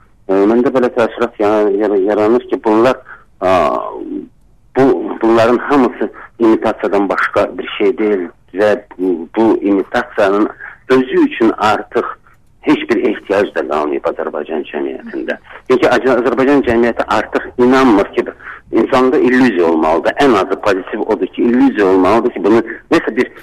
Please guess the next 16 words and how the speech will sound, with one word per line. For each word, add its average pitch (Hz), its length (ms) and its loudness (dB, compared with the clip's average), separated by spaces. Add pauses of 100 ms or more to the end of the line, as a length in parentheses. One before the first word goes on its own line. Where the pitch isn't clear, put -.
(140)
yaxşı 123 360 0
bir 120 80 0
nəticəsi 98 600 -2
olacaq 78 540 0
da, 117 100 4 (640)
keçilir. 80 400 -4 (280)
Çünki 127 280 2
cəmiyyətdə 139 420 2
bu 143 60 2
illüziyalar 113 840 2
da 80 100 -2
yoxdur. 80 280 -4
Bu 127 80 2
illüziyaları 120 760 4
da 107 60 2
öldürüblər. 107 560 0